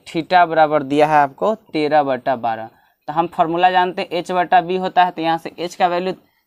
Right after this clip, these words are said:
तेरह है, अब बी नहीं पता तो पहले त्रिभुज की रचना कीजिए एबीसी, जिसमें से theta दिया है, ये theta बनाइए, इसको theta बनाइए तो सामने वाला लंब हो जाएगा, तो लंब ये हो गया, तो आधार का मान दिया है बारह,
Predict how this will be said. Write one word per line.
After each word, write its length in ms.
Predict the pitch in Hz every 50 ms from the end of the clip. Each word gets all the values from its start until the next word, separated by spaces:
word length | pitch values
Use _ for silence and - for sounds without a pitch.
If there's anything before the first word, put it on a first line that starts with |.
| _ -
तेरह 220 | 190 196 202 208 202
है, 120 | 190 156
अब 60 | 156 156
बी 160 | 151 190 190
नहीं 180 | 196 196 202
पता 260 | 185 185 180 - 175 165
तो 120 | - 160
पहले 280 | - 160 156 160 165 156
त्रिभुज 460 | - - 165 151 139 139 165 156 -
की 100 | - 151
रचना 360 | 135 135 131 135 147 156 165
कीजिए 320 | 165 - 175 165 175 - -
एबीसी, 520 | - 135 135 139 151 156 156 - - 190 175
जिसमें 320 | 147 147 139 - 151 147
से 140 | 143 - 143 135
theta 360 | - 165 160 143 180 170 151
दिया 200 | 139 131 123 120
है, 80 | 120 - _ _ _ _ _ _
ये 160 | 127 139 156
theta 300 | - - 165 143 170 170
बनाइए, 420 | 170 175 175 180 185 196 220 240 226 - _ _ _ _ _ _ _ _
इसको 220 | - - - 175 160
theta 280 | 151 170 147 170 165 165
बनाइए 260 | 170 170 170 170 165
तो 80 | 165 165
सामने 300 | - 175 165 165 170 175
वाला 200 | 175 175 175 170
लंब 260 | 170 175 175 180 180
हो 60 | 180
जाएगा, 280 | 170 170 170 170 170 160
तो 120 | - 160
लंब 280 | 156 156 160 165 165 165
ये 180 | 165 165 170
हो 120 | 170 170 160
गया, 160 | 156 160 151
तो 100 | 151 156
आधार 360 | 151 147 147 147 160 160 165
का 100 | 165 165
मान 240 | 160 160 160 160 156
दिया 180 | 151 151 139
है 100 | 139 135 120
बारह, 340 | 127 147 165 175 165 143